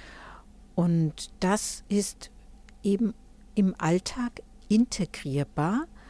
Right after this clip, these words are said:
Also wir machen das jetzt so, dass ich sage, wie ich das Teekonzept fit und schlank aufgeschrieben habe. Es ist startend morgens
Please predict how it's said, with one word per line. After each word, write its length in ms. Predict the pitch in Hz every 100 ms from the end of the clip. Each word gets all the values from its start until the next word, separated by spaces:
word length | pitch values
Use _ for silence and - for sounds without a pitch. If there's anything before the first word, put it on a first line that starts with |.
| - - -
Also 260 | 151 185
wir 140 | 170 165
machen 320 | 160 170 208
das 180 | 196 -
jetzt 300 | 156 - -
so, 300 | 165 226 262
dass 300 | - 196 - -
ich 200 | 196 -
sage, 720 | - 147 131 143 - 240 285 - - - - - - -
wie 360 | 160 175 226 294 - - -
ich 320 | 254 - - - - - - - - - - - - -
das 320 | 160 - - - -
Teekonzept 840 | - 190 - - 262 247 - 269 -
fit 320 | - 214 214
und 180 | - 175
schlank 360 | - 160 170 -
aufgeschrieben 800 | 127 123 - - - 127 147 123
habe. 320 | 135 131 127 - - - - - - - - - - - - - - - -
Es 180 | 185 208
ist 340 | 196 - - - - - - -
startend 920 | - - 190 175 220 302 320 - - - - - - -
morgens 880 | 170 170 185 226 285 311 - - -